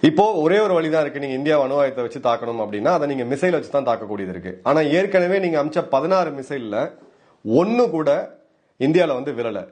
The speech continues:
திரும்பவும் சொல்றேன், எஸ் ஃபோர் ஹண்ட்ரட் நம்ம யூஸே பண்ணல. எஸ் ஃபோர் ஹண்ட்ரட், எஸ் ஃபோர் ஹண்ட்ரட் எல்லாரும் பரபரப்பா பேசிட்டு இருக்காங்க, நம்ம யூஸ் பண்ணல. அப்ப நாளைக்கு அணு ஆயுதம் அங்க இருந்து கிளம்புச்சுன்னா அப்பதான் நம்ம எஸ் ஃபோர் ஹண்ட்ரட் யூஸ் பண்ணுவோம், நம்மளுடைய ஆகாஷ் ரக ஏவுகணையில நம்ம யூஸ் பண்ணுவோம்.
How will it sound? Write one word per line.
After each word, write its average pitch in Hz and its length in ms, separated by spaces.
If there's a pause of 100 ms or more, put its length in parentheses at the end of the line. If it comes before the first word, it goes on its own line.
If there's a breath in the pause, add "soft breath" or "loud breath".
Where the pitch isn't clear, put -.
(120)
திரும்பவும் 196 360
சொல்றேன், 180 400
எஸ் 156 220
ஃபோர் 190 120
ஹண்ட்ரட் 165 260
நம்ம 165 80
யூஸே 156 300
பண்ணல. 139 280
எஸ் 123 200
ஃபோர் 156 80
ஹண்ட்ரட், 151 140
எஸ் 135 180
ஃபோர் 160 40
ஹண்ட்ரட் 160 260
எல்லாரும் 175 520
பரபரப்பா 151 400
பேசிட்டு 135 280
இருக்காங்க, 143 260
நம்ம 123 80
யூஸ் 139 200
பண்ணல. 113 320 (800 loud breath)
அப்ப 151 300
நாளைக்கு 139 300
அணு 180 220
ஆயுதம் 196 260
அங்க 165 160
இருந்து 156 260
கிளம்புச்சுன்னா 143 460
அப்பதான் 156 200
நம்ம 160 160
எஸ் 131 200
ஃபோர் 147 140
ஹண்ட்ரட் 123 220
யூஸ் 131 160
பண்ணுவோம், 139 340 (120)
நம்மளுடைய 127 360 (380)
ஆகாஷ் 143 380
ரக 135 160
ஏவுகணையில 123 360
நம்ம 131 200
யூஸ் 117 240
பண்ணுவோம். 95 320